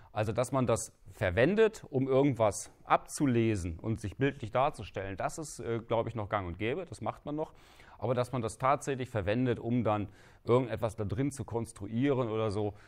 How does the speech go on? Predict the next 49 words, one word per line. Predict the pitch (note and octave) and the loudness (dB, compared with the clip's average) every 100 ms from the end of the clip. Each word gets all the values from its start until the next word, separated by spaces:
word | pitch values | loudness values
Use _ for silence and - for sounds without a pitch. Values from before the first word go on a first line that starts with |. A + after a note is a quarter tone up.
| - - | -20 -20
das | - G#2+ G2+ - | -10 -6 -6 -8
ist | G2+ | -12
eher | - F#2+ G#2 G#2 | -10 -4 -2 -2
seltener. | F2+ F#2 G2 - F#2+ D#2+ D#2+ - - - | -4 -4 -6 -6 -6 -6 -8 -14 -20 -12
Da | - F#2+ | -6 -4
würde | G#2 | -2
man | G2 F#2 | -4 -6
computergestützte | G2 F2 G#2+ G#2 G2 F2+ F#2 G2 F2 G2 - F2+ | -8 -6 -6 -4 -4 -4 -6 -8 -6 -8 -10 -12
Tools | F2+ E2+ | -10 -10
verwenden, | - E2 D#2+ D2+ D#2+ | -8 -8 -8 -10 -10
ne? | E2+ C3+ - | -12 -14 -16
Praktisch | - F2 - D#2 - | -10 -10 -10 -14 -8
heute. | D#2+ - - - - - - | -10 -10 -18 -20 -20 -16 -2
So, | A#2+ | 0
deswegen | G#2+ C3 C3 | 2 4 8
wollen | C#3 | 8
wir | |
das | C#3 C3 | 8 6
nicht | C3 | 4
unbedingt | C3 D#3+ C#3+ A#2+ | 2 4 4 4
zu | C#3 | 0
sehr | B2+ A#2 | 2 2
vertiefen, | G2 - G#3 G#3 | 0 -2 -2 -2
aber | E3 B2 B2 | -2 0 -2
trotzdem | - C3+ C#3 A#2 | -2 -2 0 -2
drüber | G#2+ G2+ | 0 -2
sprechen | - A2+ F#2+ F2 | -2 -6 -6 -8
kurz, | F2 D#2 - | -6 -8 -2
ne? | B2 F3+ - - - - - | -2 -2 -12 -20 -20 -20 -4
So, | D#3+ B2+ - - | 4 4 4 -2
nehmen | D3 F#3 | 4 6
wir | |
mal | D#3 D#3+ | 8 6
an, | G3+ | 6
wir | D#3+ | 4
nehmen | D#3 D#3+ | 4 4
hier | D3+ | 4
jetzt | C#3+ B2 | 4 2
ein | C3 | -2
L, | C3 F3 | 2 4
das | D#3 C3 | 2 0
wir | |
parallel | A#2+ A#2+ A2+ C#3 A3 | -2 2 4 4 2
zu | D3+ | 0
diesem | B2+ A#2 | -2 0
fünfundzwanzig | C3 B2 B2 B2+ A2 | 0 0 0 -2 -2
Ohm | A#2 A#2+ | -2 0
Widerstand | A2+ A2 A2 G#2+ | 0 -2 -2 0
schalten. | G#2+ A#2+ G#3 | 2 2 0